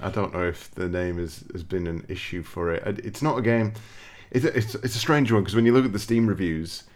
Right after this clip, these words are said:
people who, who really get into it, they, they really enjoy it, and, uh, it just doesn't seem to have reached maybe the audience it needed to, to become a, a classic.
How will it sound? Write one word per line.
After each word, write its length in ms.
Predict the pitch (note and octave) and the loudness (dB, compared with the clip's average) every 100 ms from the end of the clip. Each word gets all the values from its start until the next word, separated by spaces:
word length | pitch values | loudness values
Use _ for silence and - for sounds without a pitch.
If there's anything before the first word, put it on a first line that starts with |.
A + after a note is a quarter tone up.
| - - - | -20 -18 0
people 300 | B2 A2+ A2+ | 2 4 4
who, 420 | G#2 G2 F#2 F#2 - - F2+ F2 | 4 4 0 -2 -8 -8 -6 -2
who 440 | F#2+ F#2 F2+ F2 - - | -2 -2 -2 -6 -10 -10
really 380 | F#2+ A2+ A2 | 2 4 6
get 140 | G2+ G2 | 4 4
into 280 | G2+ G#2+ G2 | 2 2 0
it, 100 | E2 | 0
they, 100 | F2+ | -2
they 300 | D2+ - G2 | -2 0 2
really 280 | F#2 F#2+ F2 | 4 2 2
enjoy 380 | E2 F2+ F#2 | 0 -2 0
it, 160 | F#2 - - - | 0 -2 -8 -6
and, 420 | E2 D#2+ D#2 F#2+ | -4 -4 -4 -2
uh, 400 | E2+ D#2+ D#2 E2 - - _ _ _ - - - - - | 0 0 -2 -4 -8 -20 _ _ _ -20 -20 -14 -12 -6
it 200 | A2 G#2+ | -6 -4
just 200 | F#2+ - | -6 -2
doesn't 240 | G2+ G2+ | -2 -2
seem 300 | - G2+ F2 | -4 -4 -4
to 140 | - F#2 | -2 -4
have 140 | E2+ | -2
reached 540 | F2+ F#2 F2 - - - - | -2 -2 -2 -10 -14 -14 -4
maybe 240 | F#2+ F2 | -2 -2
the 160 | E2+ F2+ | -2 0
audience 520 | F#2 F#2+ F#2+ F#2 - | 2 2 0 -2 -2
it 120 | F#2+ - - | -6 -6 -10
needed 440 | F#2+ F#2+ G2+ G#2+ - | -4 -2 0 -4 -4
to, 240 | - A2 | 2 2
to 380 | A2+ - F2 E2+ - - - - | 2 0 0 0 -6 -20 -20 -12
become 500 | F#2+ F2+ G2 G2+ G2+ - | -6 -4 0 0 0 -4
a, 180 | - F#2+ - | -4 -4 -2
a 80 | G#2 | -6
classic. 760 | - - A#2+ A2 C#3 C3 - | -4 -4 -4 -2 -4 -4 -8